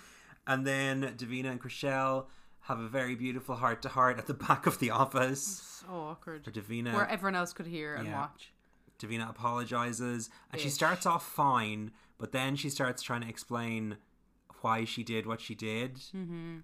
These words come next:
Speaker 1: And it was just like, "Don't do that." And Chriselle, uh, si-, similar to Mary in that previous scene, has a really good response to everything and is like, "No, I, this is, this is why I felt this way."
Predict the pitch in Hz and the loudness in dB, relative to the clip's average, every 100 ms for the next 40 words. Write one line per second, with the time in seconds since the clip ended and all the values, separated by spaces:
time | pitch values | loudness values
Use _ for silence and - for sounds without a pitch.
0 | - 127 117 110 107 120 110 117 110 - | -10 -6 -4 -4 -6 -6 -6 -4 -6 -10
1 | - _ - 120 120 123 117 107 104 - | -20 _ -8 -8 -6 -4 -2 -4 -6 -8
2 | 120 135 127 120 113 - - 123 - - | -6 -2 0 0 -4 -12 -14 -12 -10 -6
3 | 147 143 143 156 147 139 120 120 113 107 | -4 -4 -2 -2 -2 0 0 0 0 -2
4 | 120 110 110 - 104 104 101 - _ _ | -2 -4 -4 -6 -6 -6 -8 -14 _ _
5 | _ _ _ - 127 - - 131 117 127 | _ _ _ -20 -20 -14 -6 -4 -4 -4
6 | 123 123 113 120 120 120 117 113 104 101 | -2 -2 -2 -2 0 0 -2 -4 -4 -6
7 | 101 98 107 104 - 123 117 110 104 _ | -8 -8 -8 -10 -10 -8 -6 -8 -10 _
8 | - - - 123 107 - _ _ _ 123 | -20 -20 -12 -8 -8 -10 _ _ _ -10
9 | 139 147 131 123 123 117 113 - 110 110 | -6 -4 -2 -2 -2 -2 -2 -6 -6 -2
10 | 104 104 101 | 0 0 -4